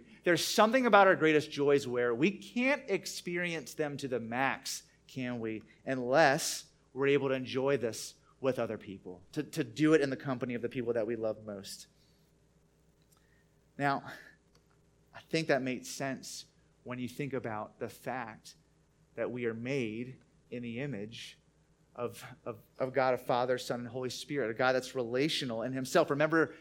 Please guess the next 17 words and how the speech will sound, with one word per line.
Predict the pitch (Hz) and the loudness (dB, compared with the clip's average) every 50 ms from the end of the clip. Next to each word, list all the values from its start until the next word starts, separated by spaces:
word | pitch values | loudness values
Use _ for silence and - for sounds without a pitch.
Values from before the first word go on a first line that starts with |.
| - - | -14 -4
Genesis | - 165 160 165 180 180 - 196 196 - | 4 6 6 6 6 6 6 4 4 6
one | 175 180 180 | 4 2 2
twenty-six? | 175 - 185 170 170 160 - - 175 185 196 - - - - - - - | 2 2 0 0 2 0 2 6 6 6 6 4 -2 -8 -8 -16 -8 -2
We | 147 147 | -2 4
focused | 143 175 180 170 185 175 180 | 8 8 8 10 8 6 6
on | 196 180 165 | 6 4 4
the | 143 - | 4 6
us | 147 156 175 190 - - | 8 8 8 8 8 2
earlier. | 156 175 180 185 190 190 196 196 196 - - - - | 2 4 6 6 6 4 4 2 -2 -8 -18 -10 0
Now | 143 143 156 | 4 6 6
remember | 165 175 185 190 185 175 | 6 6 6 4 4 4
the | 180 151 | 4 4
image. | 165 202 180 147 135 - - - - - - _ _ _ | 4 4 4 4 0 0 -4 -12 -14 -20 -20 _ _ _
"Let | - 131 160 170 180 | 0 8 8 10 10
us | 185 180 - | 10 6 4
make | 180 185 185 180 175 180 - - | 4 6 8 8 6 4 -2 -10
man | - 139 151 160 175 202 214 196 160 147 147 156 156 147 | -6 -4 0 4 4 6 8 8 8 8 6 4 0 -4